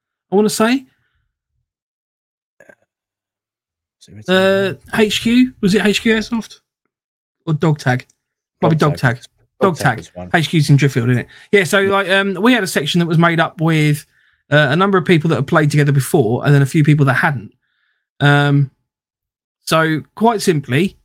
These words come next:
Speaker 1: you know, just, just tell people what you want of them or what you want them to do and, like, how, how you wanna do something and just bring 'em into the fold. Like, it's not complicated. Um,
Speaker 2: No.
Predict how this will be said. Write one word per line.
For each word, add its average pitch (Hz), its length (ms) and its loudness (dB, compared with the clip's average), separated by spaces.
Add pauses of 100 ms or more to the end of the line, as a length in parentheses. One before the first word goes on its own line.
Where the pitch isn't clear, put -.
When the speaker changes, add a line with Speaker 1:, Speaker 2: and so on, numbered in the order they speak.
Speaker 1:
you 185 80 -4
know, 143 180 0 (1600)
just, - 260 -4
just - 200 -6
tell 233 280 -2
people 233 340 2
what 202 180 2
you 190 100 2
want 214 260 2
of 151 120 0
them 131 220 2
or 147 60 0
what 156 200 -2
you 165 80 2
want 170 180 0
them 151 100 4
to - 80 -2
do 143 420 0
and, 139 140 2
like, 147 280 0
how, 156 560 -2 (1200)
how 185 180 0
you 180 120 0
wanna 170 180 2
do 180 220 2
something 131 640 -2 (160)
and 165 100 4
just - 240 -2
bring 214 240 2
'em 220 100 -2
into 240 240 2
the 214 100 2
fold. 165 500 0
Like, 160 200 0
it's 202 180 -2
not 269 160 -2
complicated. 156 640 -2 (720)
Um, 160 60 2 (260)
Speaker 2:
No. 165 80 0